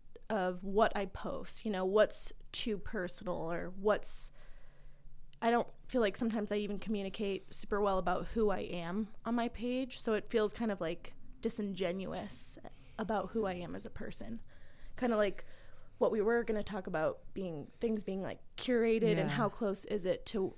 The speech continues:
Speaker 1: who you really are.
Speaker 2: And do you feel there's a reason that you're not doing that?
Speaker 1: I mean, I think I'm just in general kind of a private person already. So, but I love photography and I love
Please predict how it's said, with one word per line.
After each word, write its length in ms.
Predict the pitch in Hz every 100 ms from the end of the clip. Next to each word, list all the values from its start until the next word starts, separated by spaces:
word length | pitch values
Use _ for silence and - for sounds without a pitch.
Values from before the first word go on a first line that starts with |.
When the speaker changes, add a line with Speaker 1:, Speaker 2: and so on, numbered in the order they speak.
| -
Speaker 1:
who 200 | - 202
you 180 | 170 175
really 260 | 180 - -
are. 300 | - - 190 - - - - - - -
Speaker 2:
And 140 | 170 160
do 100 | 175
you 200 | 175 165
feel 260 | - 160
there's 220 | 151 147
a 60 | 151
reason 500 | 143 151 165 214 226
that 180 | 233 214
you're 140 | 233
not 240 | 240 226 208
doing 260 | 254 247
that? 240 | 247 247 - - - - - - - - - - - - -
Speaker 1:
I 100 | 294
mean, 160 | 302 285
I 60 |
think 220 | - 311 359
I'm 300 | 349 254 - - - -
just 200 | 262 -
in 100 | 240
general 340 | 208 202 226 247
kind 260 | 226 202
of 60 | 185
a 60 | 170
private 440 | - 185 180 -
person 580 | - 175 - 196 208 202 - -
already. 540 | 180 180 170 170 254 277
So, 560 | - 220 208 196 175 - - - - - - -
but 80 | 226
I 60 | 214
love 240 | 220 214
photography 880 | 214 214 175 170 190 175 170 202 262 233
and 100 | 214
I 100 | 226
love 640 | 202 185 185 180 185 -